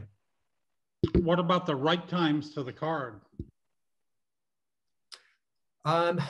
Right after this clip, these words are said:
Speaker 2: the write times to the card I haven't seen as being an issue, but you do bring up the fact that there is some software issues that have a more difficult time with the compressed raw than the full raw.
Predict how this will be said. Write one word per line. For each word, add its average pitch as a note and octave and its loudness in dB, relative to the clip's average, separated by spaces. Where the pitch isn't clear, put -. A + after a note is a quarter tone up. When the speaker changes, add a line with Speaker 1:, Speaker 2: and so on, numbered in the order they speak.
Speaker 2:
the C#3+ -2
write F3+ 4
times A#3 2
to A3+ -2
the F3+ -2
card F3 2
I D#3 2
haven't E3 0
seen F3 -2
as C#3+ -2
being D#3 0
an D3 0
issue, D3+ -2
but C#3 0
you C#3+ 2
do D#3+ 0
bring E3 0
up D3 -4
the C#3+ -8
fact C#3+ 0
that C#3 -8
there C#3 -2
is E3+ 0
some F3+ -2
software D3 -2
issues C3+ -2
that B2+ -2
have C3+ 0
a C#3 -4
more C3+ 0
difficult C#3+ -6
time C#3 2
with C3 -4
the - -8
compressed C3+ -4
raw B2 0
than A#2 -4
the A2 -6
full B2+ 2
raw. G#2+ -4